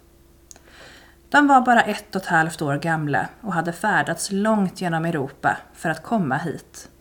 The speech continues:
Hästarna var mer vilda än tama och gick till en början inte att komma närmare än fem meter i hagen där de gick.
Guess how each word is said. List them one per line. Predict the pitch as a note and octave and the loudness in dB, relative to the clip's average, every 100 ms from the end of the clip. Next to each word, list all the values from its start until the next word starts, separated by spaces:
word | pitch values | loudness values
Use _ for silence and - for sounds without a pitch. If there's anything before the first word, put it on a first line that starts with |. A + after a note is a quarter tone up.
| _ _ _ _ _ _ - | _ _ _ _ _ _ -12
Hästarna | - C4+ - - A#3+ A#3 | -2 0 0 0 4 6
var | B3 | 6
mer | C4 A#3 B3 B3 | 6 6 4 0
vilda | A#3 C4+ G#3+ F#3 A3 | 0 0 0 2 0
än | B3+ B3+ | 2 0
tama | B3+ A3 F2+ - - - | 0 0 0 -4 -10 -8
och | F#3+ | -4
gick | E3+ - | -4 -4
till | F#3 | -2
en | F#3 | -2
början | A3+ F#3 E3 | 0 0 0
inte | G3+ F#3 | -2 -2
att | C3+ | -6
komma | - D#3+ D#3 | -8 -8 -4
närmare | F3 G3 E3 C#3 C#3 C3+ | -2 0 0 -2 -2 -2
än | - D3+ D3 | -4 -6 -6
fem | E3+ - E3 D#3+ | -8 -6 -4 -2
meter | F3+ C3 - F#3+ | -4 -6 -8 -4
i | |
hagen | A#3 B3 F3+ | 0 0 -2
där | D#3 D3+ | -4 -4
de | E3 | -4
gick. | C#3 F#2 - - | -4 -8 -14 -20